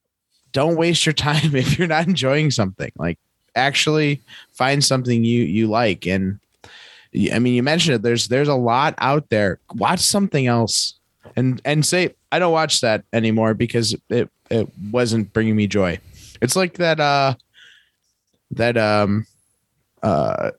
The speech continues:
Netflix show that everyone started throwing out all their stuff because of. Uh, the, w-, w-, if, if you had to touch an item and, and, and say whether it sparked joy, if it didn't, you threw it away.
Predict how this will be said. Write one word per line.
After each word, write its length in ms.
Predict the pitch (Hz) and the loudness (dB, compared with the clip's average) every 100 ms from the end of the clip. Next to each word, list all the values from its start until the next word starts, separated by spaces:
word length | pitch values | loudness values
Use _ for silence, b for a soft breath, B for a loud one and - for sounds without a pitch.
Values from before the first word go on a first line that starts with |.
| _ _ _ 123 | _ _ _ -2
Netflix 380 | 143 147 117 | -2 0 0
show 260 | 98 - 95 | 0 2 0
that 160 | 92 98 | 2 0
everyone 480 | 101 107 104 107 | 2 2 2 2
started 320 | 104 110 101 101 | 0 0 0 0
throwing 180 | 110 | 0
out 140 | 104 110 | 0 0
all 160 | 87 | 0
their 140 | 95 92 | 0 0
stuff 340 | - 104 - | 0 -2 -2
because 300 | 104 92 80 | -4 -2 -2
of. 280 | 73 76 - _ _ B B B B B B - | -2 -6 -12 _ _ B B B B B B -2
Uh, 420 | 78 76 65 60 - _ _ _ _ _ _ - 127 | 2 2 2 -4 -8 _ _ _ _ _ _ -14 -8
the, 180 | 82 78 | -2 0
w-, 200 | 64 73 | 0 -2
w-, 240 | - 92 95 | -2 -2 0
if, 260 | 67 101 - | 0 -4 -6
if 160 | 107 | -4
you 80 | 98 | 0
had 100 | 107 | 0
to 60 | 92 | 0
touch 380 | - 120 123 104 | -2 -4 -2 0
an 80 | |
item 260 | 104 104 101 | 2 2 2
and, 220 | 95 87 | 2 0
and, 280 | 92 98 90 | 0 0 -2
and 200 | - 104 | 0 0
say 180 | - 101 | 2 2
whether 280 | 101 104 95 | 2 2 2
it 80 | - | 0
sparked 400 | - 104 107 - | -2 0 -2 -2
joy, 480 | - 92 85 78 - _ B B B B B | -2 0 0 -2 -8 _ B B B B B
if 100 | 98 | -2
it 100 | 98 | 0
didn't, 200 | 107 110 | 0 2
you 80 | 95 | 0
threw 280 | - 98 90 | 0 0 2
it 40 | |
away. 440 | 85 87 80 82 | 2 2 0 -2